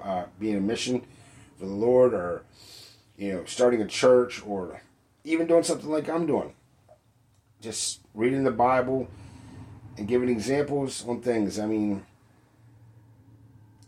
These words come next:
I feel like the Lord wanted me to do this. That's why I'm doing it. I'm not doing it to gain fame or notoriety or anything like that. I'm doing this because I felt like the Lord wanted me to do this.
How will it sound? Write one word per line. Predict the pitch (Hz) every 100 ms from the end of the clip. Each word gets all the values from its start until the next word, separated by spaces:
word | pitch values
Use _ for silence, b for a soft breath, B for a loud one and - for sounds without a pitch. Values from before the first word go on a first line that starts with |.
| _ _
I | -
feel | - 139
like | 139
the | 120
Lord | 127 131
wanted | 127 131
me | 131
to | 123
do | 151
this. | 147 - -
That's | 101 120
why | 123
I'm | 113
doing | 143 123
it. |
I'm | 101
not | 131 -
doing | 113 120
it | 117
to | 110
gain | 98 107 110 101
fame | 107 110 107
or |
notoriety | 104 107 98 104 110 107 107
or | 101 95 B B B B B B B 120
anything | 147 160 160 156
like | 147 -
that. | 127 113
I'm | 127
doing | 135
this | -
because | 101 110
I | 107
felt | - 127
like | 123
the | 101
Lord | 95 120 123 107 95
wanted | 110 113
me | 107 101
to | 98
do | 101 98
this. | - - -